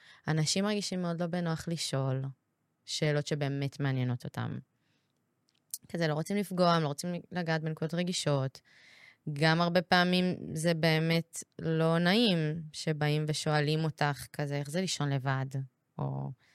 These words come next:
או "את חושבת על, אה, על להמשיך הלאה? כמה זמן תישארי במושב?" כל מיני שאלות כאלה שאנשים מאוד רצו לדעת, אבל,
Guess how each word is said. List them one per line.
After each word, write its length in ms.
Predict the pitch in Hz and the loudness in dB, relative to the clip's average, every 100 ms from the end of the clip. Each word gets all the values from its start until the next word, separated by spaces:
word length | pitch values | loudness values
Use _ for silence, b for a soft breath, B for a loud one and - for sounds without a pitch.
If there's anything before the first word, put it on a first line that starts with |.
| b b b b _ - | b b b b _ -10
או 80 | 143 | -8
"את 100 | - | -6
חושבת 680 | - 147 - 143 151 156 147 | -4 -4 -2 -2 -2 -2 -2
על, 180 | 135 | -2
אה, 580 | 135 139 143 - - 151 143 b b b b _ | -2 -2 -2 -2 -4 -6 -10 b b b b _
על 80 | 147 | -4
להמשיך 480 | 143 139 - 151 - | -2 -2 -4 -4 2
הלאה? 380 | 156 151 170 156 - | 2 4 2 -2 -2
כמה 180 | 151 | 0
זמן 140 | 156 151 | 0 -2
תישארי 280 | - 147 151 | -2 2 2
במושב?" 400 | 147 143 143 135 | 2 2 2 2
כל 120 | 151 | 2
מיני 180 | 190 208 | 2 2
שאלות 460 | - 147 139 151 - | 2 0 2 0 0
כאלה 320 | 208 165 151 | 2 2 0
שאנשים 600 | 135 135 131 160 165 170 B B B B B B - | -2 -4 -2 -2 -2 -2 B B B B B B -2
מאוד 300 | 156 147 143 | 2 2 2
רצו 240 | 131 - | -2 -2
לדעת, 420 | 139 135 147 131 | -2 2 0 0
אבל, 140 | 131 | -4